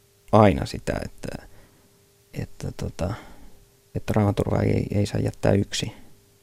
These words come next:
Et norjalaisilla ja ruotsalaisilla on aina ollut tässä kotittamistilanteessa jo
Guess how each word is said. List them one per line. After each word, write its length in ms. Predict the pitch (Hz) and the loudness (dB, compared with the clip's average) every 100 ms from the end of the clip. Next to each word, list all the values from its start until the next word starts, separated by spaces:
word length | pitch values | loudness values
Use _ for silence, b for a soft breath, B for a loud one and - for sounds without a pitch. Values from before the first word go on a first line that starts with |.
| _ b b b b - | _ b b b b -8
Et 120 | 113 | 6
norjalaisilla 560 | 127 123 110 107 110 110 | 10 12 12 10 8 10
ja 60 | |
ruotsalaisilla 560 | 110 110 - 107 - 104 | 10 10 8 4 6 6
on 80 | 110 | 8
aina 220 | 110 107 | 8 6
ollut 260 | 92 - - - - - - | 2 -2 -4 -10 -12 -10 -6
tässä 180 | - - | 0 2
kotittamistilanteessa 1300 | 107 - - 107 110 - 104 101 117 - - - 117 | 2 2 0 0 0 2 2 2 0 -4 -6 -4 -2
jo 240 | - | -2